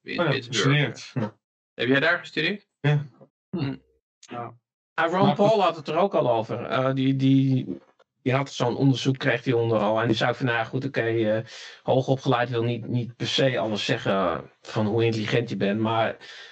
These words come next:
Speaker 3: hij zei wel van, "Ja, goed, het, het blijkt wel dat het inderdaad, eh,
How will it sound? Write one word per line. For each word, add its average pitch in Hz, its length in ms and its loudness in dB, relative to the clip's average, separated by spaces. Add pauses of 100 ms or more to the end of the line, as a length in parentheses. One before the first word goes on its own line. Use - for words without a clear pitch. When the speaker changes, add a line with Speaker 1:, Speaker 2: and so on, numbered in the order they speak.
(100)
Speaker 3:
hij - 120 0
zei 135 180 0
wel 131 160 2
van, 147 120 0
"Ja, 120 100 0
goed, 139 220 -2
het, 135 320 -2
het 139 340 2
blijkt 147 260 2
wel 143 240 0
dat 127 160 0
het 123 140 -8
inderdaad, 123 560 2
eh, 98 80 -4